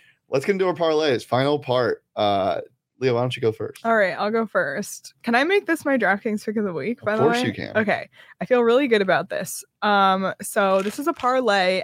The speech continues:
Speaker 2: and the reason, and, and just so you know, like, I'm, uh, unlike Johnny, who does things that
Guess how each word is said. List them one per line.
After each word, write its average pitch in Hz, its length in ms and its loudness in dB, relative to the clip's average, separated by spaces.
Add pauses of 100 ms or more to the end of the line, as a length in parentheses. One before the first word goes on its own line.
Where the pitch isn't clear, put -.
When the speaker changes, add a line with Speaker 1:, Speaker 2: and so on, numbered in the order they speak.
Speaker 2:
and 196 260 -2
the 196 140 -2
reason, 330 480 0 (340)
and, 247 140 2 (120)
and 254 160 2
just 294 180 0
so 359 60 0
you 277 100 2
know, 190 120 0
like, 202 220 0
I'm, 226 380 0 (520)
uh, 220 160 0
unlike 294 300 0
Johnny, 208 420 0
who 208 240 -6
does 190 280 -2 (760)
things 196 280 -2
that 180 260 2